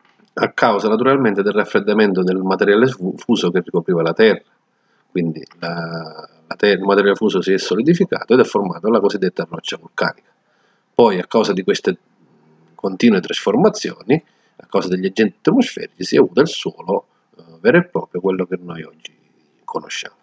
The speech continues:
Quali sono questi agenti atmosferici? Sono il vento, che scaglia le piccole parti-, delle piccole particelle, le sca-, il vento le,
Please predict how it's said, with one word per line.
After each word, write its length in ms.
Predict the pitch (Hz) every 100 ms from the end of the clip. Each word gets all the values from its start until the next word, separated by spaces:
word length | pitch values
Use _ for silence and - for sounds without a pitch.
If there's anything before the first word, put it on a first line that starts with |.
| _ _ _ _ _ _ _ _ _ _ _ _ _ _ _
Quali 240 | 135 127
sono 220 | 123 107
questi 180 | 101 -
agenti 240 | 95 98 92
atmosferici? 720 | 104 98 - 113 85 - -
Sono 280 | - 110 101
il 140 | 131
vento, 640 | 131 127 117 117 160 180 - _ _
che 1000 | - 101 98 95 92 85 85 - - -
scaglia 440 | - - 117 107 95
le 160 | 87 -
piccole 380 | - - 107 95
parti-, 320 | 107 - 95 90
delle 280 | 104 101
piccole 320 | 107 - 98 92
particelle, 640 | 95 - 90 107 87 80
le 100 | 78
sca-, 400 | - 90 90 90
il 160 | 90 92
vento 540 | 107 98 87 - 80 87
le, 260 | 90 87